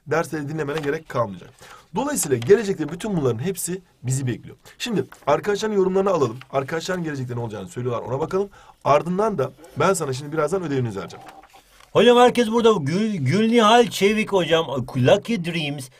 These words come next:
Speaker 2: ondan sonra, e, Fortnite hocam, ondan
Speaker 1: Aa,
Speaker 2: sonra
Speaker 1: Fortnite.
Speaker 2: I will teacher, I will teach demiş. E, ondan sonra hocam Underwater filmini izlediniz mi demiş hocam. E, Tonguç, your course are more good, e, for your,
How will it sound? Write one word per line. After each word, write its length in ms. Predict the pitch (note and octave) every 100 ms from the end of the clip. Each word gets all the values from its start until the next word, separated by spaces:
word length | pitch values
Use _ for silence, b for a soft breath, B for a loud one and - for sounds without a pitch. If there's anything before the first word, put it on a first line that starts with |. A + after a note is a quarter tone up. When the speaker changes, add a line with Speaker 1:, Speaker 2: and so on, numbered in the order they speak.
| b -
Speaker 2:
ondan 340 | D3 F#3+ G3+
sonra, 360 | F3+ G3 F3+ b b
e, 200 | C3+ D3
Fortnite 720 | B2+ D3 A3 G#3+ G3+ G3+ F#3
hocam, 280 | E3 C3+ C#3+ -
ondan 300 | C#3 C#3 D3+
Speaker 1:
Aa, 40 |
Speaker 2:
sonra 140 | F#3 D#3
Speaker 1:
Fortnite. 380 | C#3 E3 E3+
Speaker 2:
I 20 | G3+
will 240 | A3+ B3+
teacher, 680 | - F#3 B2+ C#3 - G#2+ B2+
I 20 | D3
will 140 | F#3+
teach 300 | F#3+ E3+ -
demiş. 360 | C3 A2 A2 -
E, 80 | A2
ondan 340 | B2 C#3 E3+
sonra 300 | E3+ F3 D#3 b b b
hocam 300 | - D#3+ A3
Underwater 800 | C#3+ E3 A3 A#3+ G3+ G#3+ G#3 G#3
filmini 400 | C3 F#3+ G3 G3+
izlediniz 360 | G3 F3+ G#3 G#3+
mi 60 | E3+
demiş 240 | D3+ C#3
hocam. 280 | C#3 D#3 C3 b b
E, 360 | C3+ D#3 D#3 E3 C3+ -
Tonguç, 340 | F#3 A3+ C3
your 260 | F3 F#3+ F3
course 320 | G3 A3 G3
are 120 | E3+
more 300 | E3 F3+ A3
good, 300 | D#3 E3+ F3+
e, 420 | D3+ D3+ D3+ D3 B2+
for 280 | C3+ E3
your, 280 | E3+ F3+ F#3